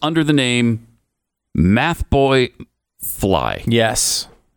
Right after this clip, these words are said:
Speaker 2: Now I have the entire collection
Speaker 1: The
Speaker 2: of
Speaker 1: whole
Speaker 2: Math
Speaker 1: catalog?
Speaker 2: Boy Fly
Speaker 1: I'm missing the
Speaker 2: recordings.
Speaker 1: greatest hits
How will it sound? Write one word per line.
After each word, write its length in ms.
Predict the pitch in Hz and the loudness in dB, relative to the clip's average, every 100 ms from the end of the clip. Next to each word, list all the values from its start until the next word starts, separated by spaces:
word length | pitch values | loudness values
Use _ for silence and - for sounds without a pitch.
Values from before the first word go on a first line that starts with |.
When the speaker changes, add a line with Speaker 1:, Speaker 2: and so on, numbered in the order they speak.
| - | -4
Speaker 2:
Now 160 | 110 | 0
I 100 | 139 | 2
have 680 | 143 143 147 123 95 - - 117 | 2 0 2 0 -2 -8 -12 -4
the 180 | 120 | -2
entire 540 | 110 - - 220 147 104 | -2 -4 -2 0 0 -2
collection 640 | - 110 107 110 - - | -2 -2 0 -2 -4 -4
Speaker 1:
The 80 | 123 | -2
Speaker 2:
of 40 | 113 | 0
Speaker 1:
whole 100 | 135 | 0
Speaker 2:
Math 100 | 104 | 0
Speaker 1:
catalog? 380 | 139 143 151 110 | 0 0 0 -2
Speaker 2:
Boy 40 | |
Fly 760 | - 104 101 98 95 92 92 - _ _ - - - - | -4 -2 0 2 0 -2 -6 -10 _ _ -14 -14 -14 -4
Speaker 1:
I'm 220 | 147 190 | -2 2
missing 300 | 196 - 190 | 2 2 2
the 120 | 151 131 | 0 0
Speaker 2:
recordings. 80 | |
Speaker 1:
greatest 420 | 110 117 110 95 - | 0 0 0 -2 -6
hits 580 | - 113 87 - - | -6 -4 -2 -2 -4